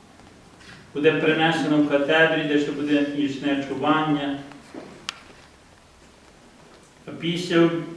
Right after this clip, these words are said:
обіда в третій годині ми вирушимо на Майдан. Я запросив всю владу, сам особисто мав зустріч із міською, обласною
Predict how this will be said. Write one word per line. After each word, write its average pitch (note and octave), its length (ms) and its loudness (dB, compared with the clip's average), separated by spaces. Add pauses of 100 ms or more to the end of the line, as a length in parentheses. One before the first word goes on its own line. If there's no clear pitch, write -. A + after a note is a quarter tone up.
(1300)
обіда D3 460 0
в D3 140 2
третій D3+ 440 2
годині C#3 720 2 (1080)
ми C3+ 120 -4
вирушимо C#3+ 600 2
на B2+ 180 -2
Майдан. B2+ 680 -4 (1500)
Я C#3 180 2
запросив C#3+ 800 0
всю - 280 -8
владу, E3 480 2 (1400)
сам C#3+ 200 0
особисто C#3+ 800 -2 (920)
мав B2+ 320 -6
зустріч C#3+ 520 -4 (840)
із B2 180 -8
міською, C3+ 680 0
обласною C#3 800 -4